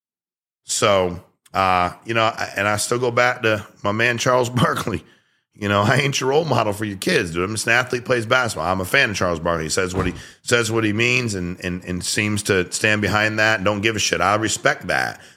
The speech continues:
Don't have to agree with everything he says, but I respect that. But I respect him when he said that a long time ago. That made a lot of sense to me. He's right.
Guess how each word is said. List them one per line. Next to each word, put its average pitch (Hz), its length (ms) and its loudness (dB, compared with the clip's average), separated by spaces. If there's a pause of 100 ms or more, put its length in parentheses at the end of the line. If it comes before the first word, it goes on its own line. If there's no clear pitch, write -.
(120)
Don't 101 120 0
have 117 100 2
to 104 60 -2
agree 110 160 2
with 110 80 2
everything 104 240 0
he 87 60 -4
says, 117 260 -2
but 95 80 2
I - 20 4
respect 95 420 -2
that. 76 240 -2 (300)
But 101 220 0
I 101 60 2
respect 123 340 2
him 131 60 -2
when 131 60 0
he 123 40 0
said 127 160 0
that 117 80 2
a 95 40 2
long 101 280 2
time 127 240 -2
ago. - 220 -10 (540)
That 107 140 4
made 120 160 4
a 101 40 2
lot 101 260 4
of 113 80 0
sense 123 300 0
to 90 60 -8
me. - 160 -14 (540)
He's 107 180 -2
right. 190 280 2